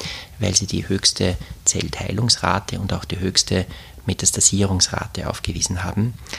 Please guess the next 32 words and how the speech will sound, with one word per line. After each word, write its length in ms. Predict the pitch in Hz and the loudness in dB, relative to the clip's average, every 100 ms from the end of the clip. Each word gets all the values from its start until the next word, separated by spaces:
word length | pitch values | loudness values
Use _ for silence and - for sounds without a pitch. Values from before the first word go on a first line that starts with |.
| - - - | -10 -14 -6
äh, 300 | - 98 95 95 107 | 0 2 2 0 -2
weil 260 | 101 87 92 | 0 2 4
sie 520 | - 98 92 92 92 | 2 4 2 2 0
eine 320 | 92 92 87 | -2 -2 -2
hohe 240 | 98 98 104 | 4 6 6
Neigung 500 | 95 85 - 92 - | 4 0 0 -2 0
zur 200 | - 98 | 0 0
Gehirnmetastasierung 1200 | - 92 98 98 104 - - - 101 107 104 101 | -2 0 2 4 2 0 0 2 2 2 0 0
haben, 360 | 95 101 101 104 - - - - - | 0 2 2 0 -4 -12 -14 -8 -2
äh, 160 | 101 | 0
was 220 | 98 92 - | 2 2 0
besonders, 640 | 95 92 92 95 - - - 92 | 0 0 0 4 4 4 2 -4
wie 80 | |
man 100 | 90 | -2
sich 200 | 87 - | -2 -4
gut 160 | - - | -4 -4
vorstellen 500 | - - - 98 87 | 0 0 0 0 0
kann, 300 | - 92 85 | 0 0 0
äh, 180 | - - - | 0 -2 0
unangenehm 560 | 117 104 104 92 92 90 | 2 4 4 2 2 2
ist 240 | 90 - | 0 -4
und 160 | - 87 | -4 -4
auch 120 | 87 | -2
eine 120 | 87 82 | -2 0
schlechte 360 | - 98 - | -2 -4 -6
Prognose 520 | - - - 87 90 | -6 -4 -2 0 0
hat. 240 | 87 - - - - - - - - | 0 -4 -8 -18 -20 -20 -18 -18 -4
Äh, 240 | - 95 | 0 2
hier 260 | 104 - 107 | 0 2 4
ist 180 | 107 - | 4 4
es 180 | 98 - | 4 4
zu 320 | - 92 | 4 2